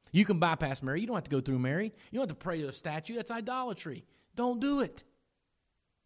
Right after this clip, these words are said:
Don't do it. That statue is absolutely powerless.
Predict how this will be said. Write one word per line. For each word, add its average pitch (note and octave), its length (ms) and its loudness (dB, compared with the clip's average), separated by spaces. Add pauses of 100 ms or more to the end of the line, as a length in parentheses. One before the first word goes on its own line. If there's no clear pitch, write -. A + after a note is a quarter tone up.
(880)
Don't A#3+ 260 4
do B3+ 200 2
it. - 220 -4 (1600)
That A#3+ 200 2
statue B3+ 500 2
is G3 220 0
absolutely A3+ 800 0 (160)
powerless. A#3 760 -2